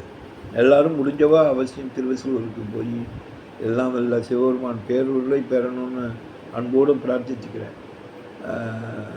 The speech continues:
அன்பன் ராமசாமி from கும்பகோணம். குற்றம் குறை இருக்கும், இருந்ததுன்னா மன்னிச்சிருங்க. யாரும் தவறு செய்-, த-, யாரையும் தவறா சொல்றது. இந்த கதைகளில் ஏதாவது மாறுதல்கள் இருந்தாலும்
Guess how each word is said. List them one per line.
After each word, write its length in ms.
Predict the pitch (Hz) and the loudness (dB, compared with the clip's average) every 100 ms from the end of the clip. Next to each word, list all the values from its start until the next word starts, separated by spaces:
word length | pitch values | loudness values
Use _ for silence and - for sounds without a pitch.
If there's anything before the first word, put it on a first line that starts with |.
| 90 - - - - - - - - - - - | -14 -14 -16 -16 -18 -18 -20 -20 -20 -20 -18 -12
அன்பன் 340 | - 120 117 104 | -6 0 0 0
ராமசாமி 680 | 113 113 120 - 110 113 147 - - | -2 -2 -6 -6 -6 -6 -10 -12 -10
from 100 | 107 101 | -10 -10
கும்பகோணம். 580 | 104 107 101 101 101 - - - - - | -10 -6 -6 -8 -12 -14 -18 -18 -16 -10
குற்றம் 340 | - 196 190 | -4 -2 0
குறை 280 | 180 156 143 | 0 2 2
இருக்கும், 380 | 143 - 147 151 - | 0 -2 -4 -4 -6
இருந்ததுன்னா 480 | 113 127 135 135 147 170 | -2 -2 -2 -4 -4 -6
மன்னிச்சிருங்க. 560 | 120 113 107 107 101 104 - - - 110 | -6 -6 -8 -10 -10 -12 -14 -18 -16 -6
யாரும் 300 | 113 120 113 | -2 -2 -4
தவறு 260 | 110 117 107 | -6 -6 -8
செய்-, 520 | 131 113 120 131 127 | -8 -4 -4 -6 -6
த-, 280 | 120 113 117 | -2 -2 0
யாரையும் 440 | 113 117 120 120 113 - - - - - - - - - - - | 4 4 2 -4 -8 -12 -18 -18 -18 -18 -20 -20 -18 -18 -16 -8
தவறா 240 | 110 127 | -2 0
சொல்றது. 480 | 123 113 117 120 127 | 0 -4 -6 -4 -4
இந்த 220 | 120 127 | -4 -4
கதைகளில் 680 | 123 135 156 160 160 165 147 | -4 0 0 2 2 4 6
ஏதாவது 240 | 147 151 | 6 4
மாறுதல்கள் 500 | 147 135 147 151 147 | 2 0 0 0 0
இருந்தாலும் 760 | 143 143 143 143 151 185 185 - | -2 -4 -4 -4 -2 -6 -10 -16